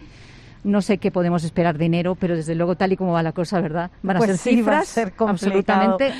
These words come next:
Speaker 1: récord. Imagínate gestionar todo eso.
Speaker 2: Pues sí, va a ser complicado y lo que se
Speaker 1: Gracias.
Speaker 2: espera. Pero bueno, para eso estamos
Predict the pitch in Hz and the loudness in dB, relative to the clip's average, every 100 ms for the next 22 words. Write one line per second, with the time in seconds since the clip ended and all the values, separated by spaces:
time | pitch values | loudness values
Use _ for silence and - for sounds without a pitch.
0 | 208 202 208 214 190 185 185 220 247 240 | -2 2 2 2 0 0 0 -2 -2 -6
1 | - 190 185 185 156 - 147 - 190 180 | -4 -4 -2 -4 -4 -4 -8 -8 -6 -6
2 | - 170 - - 196 175 - 156 - 165 | -6 -12 -12 -10 -8 -8 -10 -10 -10 -10
3 | 170 170 180 180 185 175 165 156 160 175 | -10 -4 -2 -2 -2 -4 -6 -8 -6 -4
4 | 175 170 160 - 180 175 - 175 196 190 | -2 -2 -4 -4 -6 -4 -4 -4 -4 -4
5 | 190 202 185 196 - 220 240 262 269 - | -2 -4 -4 -8 -4 -2 0 0 -2 -4